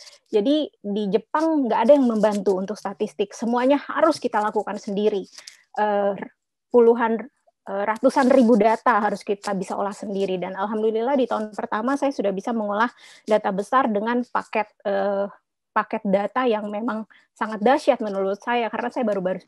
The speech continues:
baru pertama kali lihat begitu ya. Jadi data yang saya olah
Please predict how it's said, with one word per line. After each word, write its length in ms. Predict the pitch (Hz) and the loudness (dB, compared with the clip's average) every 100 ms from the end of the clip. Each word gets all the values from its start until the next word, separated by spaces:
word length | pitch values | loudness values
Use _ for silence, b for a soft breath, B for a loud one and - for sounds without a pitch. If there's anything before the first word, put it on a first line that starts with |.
| - | -2
baru 180 | 208 214 | 0 2
pertama 240 | - 214 208 | -2 -6 -4
kali 240 | 202 196 | -4 -2
lihat 240 | 202 190 - | 0 -2 -4
begitu 400 | 185 196 196 196 | -10 -8 -2 -2
ya. 80 | 233 _ b b b - | -2 _ b b b -6
Jadi 400 | 208 247 294 277 - | -2 2 2 0 -2
data 400 | 196 202 226 226 | -4 -2 -2 -4
yang 80 | 240 | -4
saya 160 | 226 | -8
olah 320 | 208 214 247 | -6 -2 -2